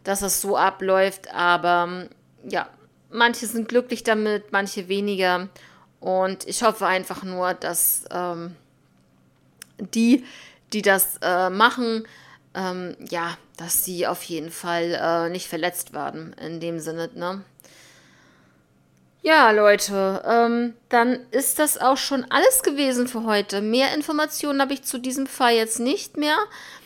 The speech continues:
Ähm, da waren wir jetzt einfach mal in Großbritannien, unglaublich. Und ja, wenn ihr nochmal irgendwie Fallvorschläge habt, schickt sie mir gerne über Instagram, time understrich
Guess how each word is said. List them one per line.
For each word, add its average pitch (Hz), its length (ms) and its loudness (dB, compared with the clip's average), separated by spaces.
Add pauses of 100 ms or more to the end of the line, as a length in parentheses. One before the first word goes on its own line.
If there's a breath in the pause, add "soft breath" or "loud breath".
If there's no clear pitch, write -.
(240 loud breath)
Ähm, 254 560 2
da 254 240 6
waren 254 280 8
wir 247 40 2
jetzt 240 240 2
einfach 226 380 2
mal 226 200 2
in 226 60 0
Großbritannien, 220 880 -2
unglaublich. 214 760 0 (920)
Und 277 480 8 (340 loud breath)
ja, 180 300 8
wenn 269 160 6
ihr 294 140 0
nochmal 294 380 2
irgendwie 277 300 0
Fallvorschläge 294 960 2
habt, 262 280 0
schickt 254 260 -6
sie 254 100 -4
mir 240 180 0
gerne 233 360 4
über 220 180 0
Instagram, 247 920 0
time 220 400 0
understrich 208 640 -4